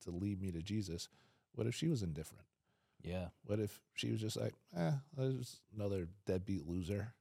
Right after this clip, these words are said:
Speaker 2: Mm-hmm.
Speaker 1: You know?
Speaker 2: Yeah. That's a, that's good, man. I lo-, I love that.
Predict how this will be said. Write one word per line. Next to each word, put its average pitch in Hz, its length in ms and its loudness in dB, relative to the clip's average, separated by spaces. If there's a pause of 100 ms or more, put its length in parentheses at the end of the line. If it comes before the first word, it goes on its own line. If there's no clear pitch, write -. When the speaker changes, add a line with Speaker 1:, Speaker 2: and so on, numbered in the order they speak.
(120)
Speaker 2:
Mm-hmm. 87 260 -2 (1400)
Speaker 1:
You 90 100 -6
know? - 20 -2
Speaker 2:
Yeah. 92 140 4 (480)
That's - 200 -2
a, 110 100 4
that's 87 200 -2
good, 113 240 6
man. 85 180 0
I 87 60 0
lo-, 90 220 2
I 92 80 -2
love 98 280 4
that. 71 260 0